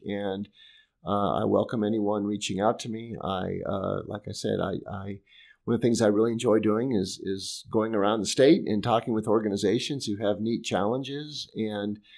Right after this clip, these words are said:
figuring out ways we can get our, um, students involved in helping them solve their problems and getting our students involved in their businesses before, before they graduate. It's a, uh, it's, it's a fun program to run.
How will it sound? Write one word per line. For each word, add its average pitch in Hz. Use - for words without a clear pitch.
figuring 120
out 92
ways 110
we 104
can 98
get 98
our, 104
um, 95
students 110
involved 98
in 95
helping 104
them 98
solve 101
their 98
problems 127
and 101
getting 101
our 95
students 107
involved 104
in 107
their 107
businesses 107
before, 104
before 104
they 95
graduate. 92
It's -
a, 92
uh, 92
it's, -
it's -
a 90
fun 135
program 127
to 113
run. 139